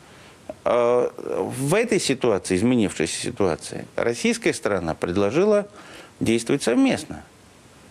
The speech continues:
Э, мы не отрицали возможности обсуждения вариантов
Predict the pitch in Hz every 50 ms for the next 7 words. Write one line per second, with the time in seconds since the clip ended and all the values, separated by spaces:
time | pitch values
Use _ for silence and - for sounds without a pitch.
0 | - - - - - - - 107 104 104 104 101 95 - - - 117 127 147 156
1 | 156 147 139 139 135 131 123 123 117 113 110 104 120 120 113 - - 123 113 101
2 | 98 95 104 104 110 107 107 101 85 90 87 - - - 92 90 - - - -
3 | 110 - - - - 131 120 123 120 123 110 92 92 90 90 87 104 107 101 95
4 | 82 73 69 - 73 73